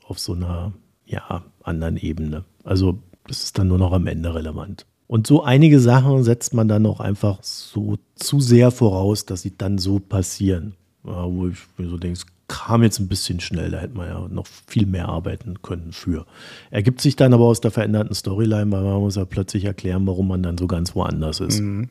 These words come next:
Speaker 1: Ja, dann gehen da auch nochmal ein, zwei Folgen drauf. Ja,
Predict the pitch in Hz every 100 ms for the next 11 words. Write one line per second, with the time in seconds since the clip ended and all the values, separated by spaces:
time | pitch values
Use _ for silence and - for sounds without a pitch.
0 | _ - 92 92 101 90 95 - 90 92
1 | 90 85 82 82 80 - 80 - 82 78
2 | 80 - 73 - _ _ 151 90